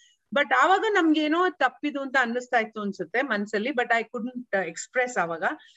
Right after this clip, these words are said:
ಆದ್ರೆ ಚೆನ್ನಾಗ್ ಆಟ ಆಡ್ತಾ ಇದ್ವಿ, ನಾವೆಲ್ಲ ಒಟ್ಟಿಗೆ ಆಟ ಆಡ್ತಾ ಇದ್ವಿ. ಆ ತರ ಎಲ್ಲ ಬೇರೆ, ಆ, ಬೇರೆ ಬೇರೆ ಇರ್ತಾ ಇರ್ಲಿಲ್ಲ. So child labor was such an accepted form of labor in India.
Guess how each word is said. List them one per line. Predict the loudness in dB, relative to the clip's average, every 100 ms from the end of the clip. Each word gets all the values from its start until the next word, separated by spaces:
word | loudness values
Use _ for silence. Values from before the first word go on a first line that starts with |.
| -10 0
ಆದ್ರೆ | 2 2
ಚೆನ್ನಾಗ್ | 2 2 2 4
ಆಟ | 4 4 2
ಆಡ್ತಾ | 2 0
ಇದ್ವಿ, | -2 -4
ನಾವೆಲ್ಲ | -2 0 0 0
ಒಟ್ಟಿಗೆ | -2 0 0
ಆಟ | 0
ಆಡ್ತಾ | -4 -8 -12
ಇದ್ವಿ. | -8 -6
ಆ | -4 -4
ತರ | -2
ಎಲ್ಲ | -2 -2 -4
ಬೇರೆ, | -4 -6
ಆ, | -8 -10 -12 -12
ಬೇರೆ | -6 -4 -2
ಬೇರೆ | 0 -2
ಇರ್ತಾ | -4 -10
ಇರ್ಲಿಲ್ಲ. | -10 -8 -10 -16 -20 -20 -20 -2
So | 0 2
child | 2 2 4
labor | 2 2 2
was | 0 -2 -4
such | -6 -2 -2
an |
accepted | -2 -6 _ -6 -2 -2 -2 -2 -2
form | -4 -2 0 2 0
of | -4 0 0
labor | 0 -2 -4
in |
India. | -6 -6 -8 -10